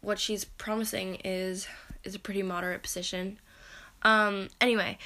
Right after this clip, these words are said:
so next, 'cause we have to keep moving. Oh my gosh, okay, wait, sorry.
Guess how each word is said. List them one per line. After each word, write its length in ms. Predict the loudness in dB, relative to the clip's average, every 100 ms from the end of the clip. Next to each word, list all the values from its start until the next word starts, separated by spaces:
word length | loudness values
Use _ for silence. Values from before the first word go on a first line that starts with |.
| -12
so 320 | 0 6 6 8
next, 500 | 6 6 2 -4 2
'cause 180 | 6
we 80 | 8
have 100 | 8
to 80 | 8
keep 260 | 8 6 4
moving. 300 | 2 4 6
Oh 60 |
my 120 | 8
gosh, 160 | 6 4
okay, 220 | 2 4
wait, 180 | 2 2
sorry. 240 | 2 2